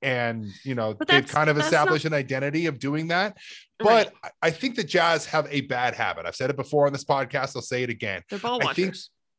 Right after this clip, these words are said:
Speaker 1: they're ball watchers and they rely too much on their centers.
Speaker 2: Yeah.
Speaker 1: Hassan Whiteside and Rudy Gobert are two of the best rebounders in the league. And
Speaker 2: Yeah.
Speaker 1: too many times, guys like Bojan, guys like Joe Ingles, guys like Royce O'Neal will say,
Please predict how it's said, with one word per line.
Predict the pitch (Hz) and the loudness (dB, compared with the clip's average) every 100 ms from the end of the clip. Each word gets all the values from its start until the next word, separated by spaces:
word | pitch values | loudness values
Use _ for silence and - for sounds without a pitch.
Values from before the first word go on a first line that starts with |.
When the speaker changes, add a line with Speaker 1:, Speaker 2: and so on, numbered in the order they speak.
| - | -2
Speaker 1:
they're | 170 165 | 4 4
ball | 131 165 190 | 8 8 8
watchers | 202 208 214 165 | 6 4 0 -6
and | 170 160 | -4 -2
they | 151 | 0
rely | 143 139 143 165 | 0 2 4 4
too | 156 - 165 | 2 -2 0
much | 139 147 | -2 -2
on | 131 | -4
their | 120 | -6
centers. | - 110 78 - - - - - | -6 -8 -10 -14 -16 -16 -6 0
Speaker 2:
Yeah. | |
Speaker 1:
Hassan | 156 190 196 233 | 4 6 6 6
Whiteside | 180 180 165 190 170 | 4 2 2 0 2
and | 151 127 | 0 -2
Rudy | 147 147 | -2 0
Gobert | 147 139 131 | 0 0 0
are | 120 117 | 0 -2
two | 147 139 | -2 0
of | 135 | 0
the | 120 | -2
best | 123 - | -4 -4
rebounders | 127 123 117 113 110 98 | -6 -2 -2 -2 -6 -10
in | 107 | -10
the | 101 | -10
league. | 90 - _ - - - | -14 -18 _ -20 -16 -8
And | 139 | -6
Speaker 2:
Yeah. | 147 | 0
Speaker 1:
too | 175 220 | 2 4
many | 240 214 | 2 -2
times, | 160 190 170 165 160 147 - - _ | 0 2 2 0 -2 -6 -12 -20 _
guys | - 90 113 | -2 -2 2
like | 170 - | 2 4
Bojan, | 196 190 131 92 78 80 | 2 4 0 -4 -14 -6
guys | 90 95 107 | -2 -2 -2
like | 139 | -4
Joe | 107 160 170 | 2 2 2
Ingles, | 196 131 87 80 | -2 -6 -10 -8
guys | - 113 135 | -4 -2 0
like | 160 151 | -2 0
Royce | 160 175 185 | 0 0 0
O'Neal | 175 196 214 156 | 0 2 2 4
will | 143 | 2
say, | 143 135 120 | 0 -2 -4